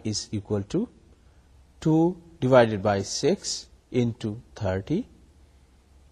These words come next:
That will be equal to ten amperes.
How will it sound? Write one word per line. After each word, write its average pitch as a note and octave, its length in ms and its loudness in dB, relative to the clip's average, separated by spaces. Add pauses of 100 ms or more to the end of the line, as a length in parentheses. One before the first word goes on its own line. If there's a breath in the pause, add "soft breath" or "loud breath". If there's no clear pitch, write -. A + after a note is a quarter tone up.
(600)
That C3 320 6
will A#2 180 2
be G2 140 -2
equal G2 340 -8
to C#3 80 -4 (800)
ten C3 220 4 (260)
amperes. A2 720 -2